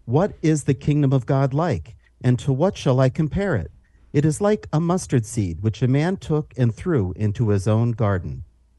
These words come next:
It's important to look at the same parable in the different Gospels to understand more fully. We see this wonderful connection between the kingdom of heaven and the kingdom of God. This really shows the big picture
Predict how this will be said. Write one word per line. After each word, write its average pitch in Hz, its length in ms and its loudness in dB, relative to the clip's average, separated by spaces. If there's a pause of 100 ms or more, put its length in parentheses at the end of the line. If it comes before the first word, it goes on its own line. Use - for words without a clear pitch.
(460)
It's 147 160 -4
important 170 460 0
to 127 80 4
look 139 260 2
at 120 80 0
the 110 100 0
same 123 320 2
parable 113 560 2 (160)
in 104 180 -2
the 104 120 0 (220)
different 139 320 0
Gospels 117 640 0
to - 140 -2
understand 160 640 0
more 123 220 2
fully. 98 480 -2 (560)
We 185 220 2
see 196 240 0
this 131 260 4
wonderful 170 560 0
connection 143 720 -2
between 113 420 0
the 104 80 0
kingdom 143 340 0
of 170 140 -4
heaven 123 320 2
and 127 120 2
the 143 60 0
kingdom 101 340 0
of 107 140 0
God. 113 300 0 (340)
This 120 260 2
really 202 480 0
shows 151 520 -2
the 117 160 4
big 165 520 0
picture - 760 -6